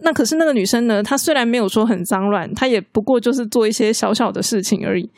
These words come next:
可是被人家看见了，那别人难免就会对于她有一些 comment。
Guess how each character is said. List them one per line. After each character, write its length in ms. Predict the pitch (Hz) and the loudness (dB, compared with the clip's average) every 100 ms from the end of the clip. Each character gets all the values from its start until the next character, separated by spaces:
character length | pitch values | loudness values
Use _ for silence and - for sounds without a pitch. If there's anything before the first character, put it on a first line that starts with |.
| _ _ - | _ _ -4
可 80 | |
是 140 | 190 269 | -2 0
被 180 | 277 247 | 2 2
人 160 | 202 | 2
家 140 | 214 214 | 0 0
看 300 | - 233 185 | 0 0 2
见 200 | 214 165 | 0 0
了， 240 | - - _ _ _ - | -6 -6 _ _ _ -2
那 100 | 254 | 0
别 180 | 226 208 | 2 2
人 320 | 202 202 208 - 208 | 2 2 0 0 0
难 120 | 214 | 2
免 220 | 269 190 | 2 2
就 100 | 208 | 2
会 140 | 233 | 2
对 220 | 202 226 180 | 2 0 0
于 160 | 180 | -4
她 160 | - 196 | 0 0
有 160 | 180 | 2
一 40 | 190 | 0
些 440 | - 185 185 196 | 0 0 0 -2
comment。 400 | - 196 190 180 | -2 -2 0 -4